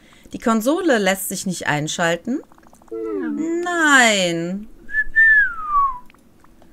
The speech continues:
Hm. Oh, ich schätze, wir müssen die Stromversorgung wiederherstellen. Es sieht so aus, als gäbe es hier ein paar leere Stromanschlüsse. Und jetzt sag mir bitte, dass Merlin ins Spiel kommt.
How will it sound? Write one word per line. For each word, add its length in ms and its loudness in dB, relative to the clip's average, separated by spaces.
Hm. 360 0
Oh, 180 0
ich 120 -4
schätze, 340 0
wir 80 -2
müssen 260 -2
die 80 -2
Stromversorgung 880 -2
wiederherstellen. 840 -6
Es 200 -2
sieht 200 -4
so 100 0
aus, 260 2
als 220 -2
gäbe 240 -4
es 120 -4
hier 140 0
ein 200 0
paar 500 0
leere 340 0
Stromanschlüsse. 1000 -4
Und 160 -8
jetzt 160 -4
sag 180 0
mir 100 2
bitte, 220 -6
dass 220 -2
Merlin 400 2
ins 180 -6
Spiel 240 -6
kommt. 360 -6